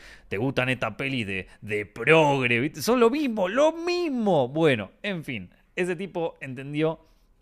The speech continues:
el final del evangelio. Bueno, nada, eh, <laughs> eso, eso es, eh, eso, eso es lo que le, lo, lo que le vengo a decir, gente. Esa es mi opinión. ¿Qué querés que te diga? No me parece que esté matando al cine.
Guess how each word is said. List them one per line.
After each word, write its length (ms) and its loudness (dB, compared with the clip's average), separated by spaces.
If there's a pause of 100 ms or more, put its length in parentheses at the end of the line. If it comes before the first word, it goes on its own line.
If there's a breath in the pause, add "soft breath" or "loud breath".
(560)
el 120 -4
final 280 -6
del 140 -4
evangelio. 520 -6
Bueno, 300 -2 (320 loud breath)
nada, 420 2 (180)
eh, 600 4 (180)
<laughs> 1200 -10
eso, 480 2
eso 240 -4
es, 260 -8 (180)
eh, 260 -4
eso, 160 -4
eso 220 -2
es 40 0
lo 120 0
que 100 -2
le, 440 0
lo, 260 -4
lo 160 0
que 100 -6
le 100 0
vengo 240 -4
a 40 2
decir, 320 -4
gente. 340 -8
Esa 140 -6
es 60 -6
mi 100 -6
opinión. 480 -8
¿Qué 100 -8
querés 180 -2
que 80 -6
te 100 -8
diga? 180 -6
No 100 -4
me 80 -4
parece 300 -8
que 80 -14
esté 160 -12
matando 380 -8
al 100 -6
cine. 320 -18